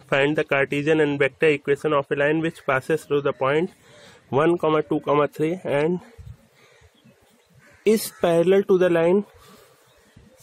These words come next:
minus x minus two upon a one equal y plus three upon seven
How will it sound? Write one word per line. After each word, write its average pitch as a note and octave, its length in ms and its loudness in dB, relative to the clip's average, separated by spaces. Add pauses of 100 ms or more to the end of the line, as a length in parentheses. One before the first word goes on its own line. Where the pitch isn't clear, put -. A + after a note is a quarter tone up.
(520)
minus D#3+ 360 0
x - 200 -8
minus E3 240 0
two F3+ 100 -2
upon D#3+ 300 -2
a F3 140 0 (420)
one F3 340 -4 (540)
equal D3 340 -4
y C#3 160 0
plus D3 220 -4
three C#3+ 180 -8
upon C#3 300 -4
seven D3+ 360 -8